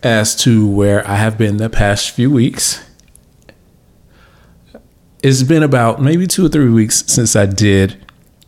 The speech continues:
the latest episode, the last episode. And what had happened was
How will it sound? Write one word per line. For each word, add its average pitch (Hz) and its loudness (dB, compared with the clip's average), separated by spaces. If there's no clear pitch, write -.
the 95 -2
latest 107 -2
episode, 110 -8
the 101 -6
last 107 -2
episode. 58 -8
And 110 0
what 110 0
had 101 -2
happened 110 -4
was - -6